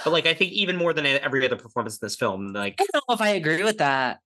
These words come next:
Speaker 2: I
Speaker 1: You
Speaker 2: don't
Speaker 1: don't
Speaker 2: know if
Speaker 1: think
Speaker 2: I
Speaker 1: about
Speaker 2: agree with that.
Speaker 1: I say melancholy. I say melancholy because to me, melancholy means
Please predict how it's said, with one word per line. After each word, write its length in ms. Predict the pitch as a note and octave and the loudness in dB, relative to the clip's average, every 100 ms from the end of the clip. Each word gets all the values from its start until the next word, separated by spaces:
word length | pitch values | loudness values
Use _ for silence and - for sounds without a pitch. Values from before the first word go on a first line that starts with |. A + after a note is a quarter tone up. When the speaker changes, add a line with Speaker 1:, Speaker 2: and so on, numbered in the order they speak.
| - | -2
Speaker 2:
I 160 | E3+ B3 | 2 2
Speaker 1:
You 40 | |
Speaker 2:
don't 80 | C#4+ | 2
Speaker 1:
don't 20 | |
Speaker 2:
know 100 | C4 | 2
if 40 | |
Speaker 1:
think 40 | A3 | 2
Speaker 2:
I 40 | |
Speaker 1:
about 80 | F#3 | 0
Speaker 2:
agree 160 | F3+ E3+ | 0 -2
with 140 | E3 | -2
that. 260 | D#3 D#3+ E3+ | -6 -4 0
Speaker 1:
I 160 | A#3+ | 0
say 240 | C4+ D4 C4 | 0 0 2
melancholy. 640 | A#3 A3+ G#3+ G#3+ G3+ F#3+ | 2 2 2 2 2 2
I 140 | E3+ E3 | 0 0
say 240 | - F#3 | 0 2
melancholy 640 | F#3+ F#3+ F#3 F3+ D#3+ D#3+ | 2 0 0 2 2 2
because 360 | D3+ D3 D3 D3 | -2 -4 -6 -4
to 100 | D3+ | -4
me, 140 | D3 D3+ | -2 0
melancholy 640 | D3 D3 D3 D#3 D3+ C#3+ | 0 0 0 0 2 2
means 720 | C#3 C3 C3 A#2+ B2 - - | 0 0 0 -2 -4 -4 -6